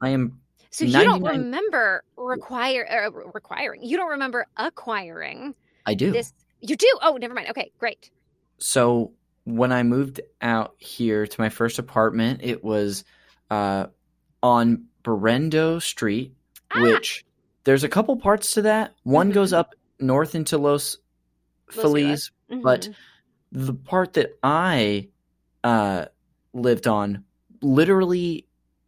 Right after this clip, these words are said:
Speaker 1: ran into this blue Scientology building.
Speaker 2: Oh,
Speaker 1: So
Speaker 2: I know exactly what you're talking about.
Speaker 1: between
Speaker 2: Mm-hmm.
Speaker 1: Fountain and Lexington, this is a real
Speaker 2: Mm-hmm.
Speaker 1: fun L A, uh,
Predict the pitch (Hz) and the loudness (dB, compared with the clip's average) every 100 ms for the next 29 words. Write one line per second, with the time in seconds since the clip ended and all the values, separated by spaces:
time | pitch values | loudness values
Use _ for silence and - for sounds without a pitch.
0 | _ _ 131 120 135 143 135 135 120 117 | _ _ -2 2 4 6 4 4 0 -2
1 | - - 120 117 110 107 107 95 87 87 | -4 -2 -2 0 0 0 0 -2 -2 -8
2 | 62 - - _ _ _ 220 233 - 269 | -12 -14 -20 _ _ _ -4 4 6 6
3 | 269 240 247 233 214 202 185 190 180 185 | 6 4 0 -4 -6 -8 -10 -12 -8 -6
4 | 131 156 143 131 - 135 127 190 196 180 | -4 0 0 -2 2 2 2 2 0 2
5 | 143 135 117 101 98 104 123 127 117 127 | 0 0 -2 -2 -2 -2 -2 0 2 4
6 | 143 151 - 135 131 127 117 120 110 104 | 4 4 2 2 2 2 2 4 4 2
7 | 101 101 - 107 101 98 95 92 | 2 0 0 0 2 0 0 -2